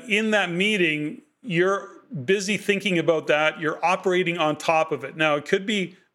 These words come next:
subconscious, by the way, but in this case, we're talking about a conscious thought that you're operating on top of. You get to the meeting and you think you're gonna put it, you know, you're parking it over there.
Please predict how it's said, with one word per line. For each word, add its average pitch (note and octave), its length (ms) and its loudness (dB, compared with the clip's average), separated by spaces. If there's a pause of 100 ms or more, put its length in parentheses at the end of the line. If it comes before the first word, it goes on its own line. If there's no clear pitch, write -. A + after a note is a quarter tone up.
subconscious, F3 720 0
by C#3+ 220 0
the C#3 80 -2
way, C#3+ 240 2
but F3+ 240 -4
in F3 100 -2
this F3+ 140 2
case, E3+ 260 0
we're E3 60 -2
talking E3 220 2
about D#3+ 160 2
a D#3 80 -2
conscious D#3+ 580 -2
thought C#3+ 500 0 (400)
that E3 240 2
you're F3+ 160 -2
operating G3+ 520 0
on E3+ 100 0
top E3+ 300 2
of. C3+ 100 -4
You D3 80 -4
get F#3 180 0
to F3 120 -2
the D#3+ 40 0
meeting E3+ 380 2
and D3+ 80 -2
you D3 80 -2
think E3 240 -2
you're D#3+ 80 -10
gonna D3+ 160 0
put D#3 180 0
it, D#3+ 200 -4
you D#3 100 -4
know, C#3+ 120 0
you're C#3 180 -2
parking G3 420 -4
it D#3+ 140 -2
over D3 260 -2
there. D#3 340 0